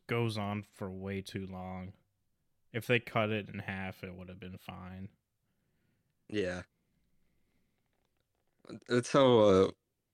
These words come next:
Speaker 2: r-, really the sketch that I was like, on Wise Kids You Know, I was like, "This is fucking, this is painful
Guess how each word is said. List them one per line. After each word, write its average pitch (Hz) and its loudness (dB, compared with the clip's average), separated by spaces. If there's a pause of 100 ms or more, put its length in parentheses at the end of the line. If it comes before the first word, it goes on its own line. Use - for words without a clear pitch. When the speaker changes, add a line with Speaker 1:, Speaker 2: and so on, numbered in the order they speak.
(1500)
Speaker 2:
r-, 120 -6
really 120 8
the 107 6
sketch - 2
that 104 -2
I 98 0
was 95 -4
like, 92 -6 (720)
on 104 -4
Wise 101 2
Kids 95 -6
You 95 -8
Know, 92 -4
I 90 -4
was 92 -6
like, 90 -6
"This 101 -8
is 95 -6
fucking, 90 -4 (640)
this 131 8
is 107 4 (120)
painful 104 0